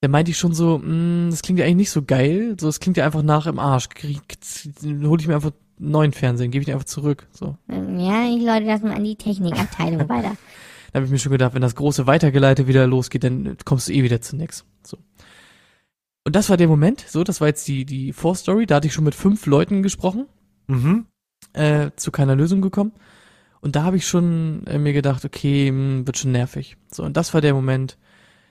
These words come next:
Speaker 1: wo Eileen kam und meinte,
Speaker 2: „Ja, ich fahr jetzt, äh, mit dem Fernseher dahin.“
Speaker 1: Und dann meinte ich schon so, „Das macht doch null Sinn. Erstens passt das Ding nicht ins Auto und dann ist das, ist viel zu viel Weg,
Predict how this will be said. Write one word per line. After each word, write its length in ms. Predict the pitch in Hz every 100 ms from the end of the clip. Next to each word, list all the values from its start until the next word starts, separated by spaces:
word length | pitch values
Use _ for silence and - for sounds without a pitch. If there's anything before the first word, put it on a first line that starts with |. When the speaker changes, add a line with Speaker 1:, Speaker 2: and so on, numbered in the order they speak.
| _ _ _ _ -
Speaker 1:
wo 80 | 135
Eileen 280 | 135 175 185
kam 540 | 151 156 156 151 147 -
und 140 | 135
meinte, 500 | 131 131 131 131 131 - -
Speaker 2:
„Ja, 360 | 202 214 214
ich 140 | 185 -
fahr 160 | 202
jetzt, 320 | 202 196 - -
äh, 420 | - 196 190 180 -
mit 180 | - 190
dem 320 | 190 185 180
Fernseher 440 | - - 185 180 180
dahin.“ 400 | 175 175 165 160 _ _ _ _ _ _ _ _ _ _ _ -
Speaker 1:
Und 80 | 135
dann 80 |
meinte 180 | 135 139
ich 60 | 135
schon 140 | 147
so, 280 | 135 139 139 _ _ _ _
„Das 180 | - -
macht 180 | 165 147
doch 120 | 147
null 580 | 160 160 160 156 160 156
Sinn. 360 | 147 156 151 139
Erstens 340 | 151 - 151
passt 240 | - 160
das 120 | 156 -
Ding 160 | 160
nicht 140 | 156 143
ins 200 | 143 -
Auto 420 | 151 180 180 180 - - - -
und 140 | 143
dann 100 | 147
ist 180 | 151 -
das, 180 | 156 -
ist 260 | - -
viel 280 | - - 190
zu 140 | - 160
viel 320 | - 143 127
Weg, 460 | 143 196 - -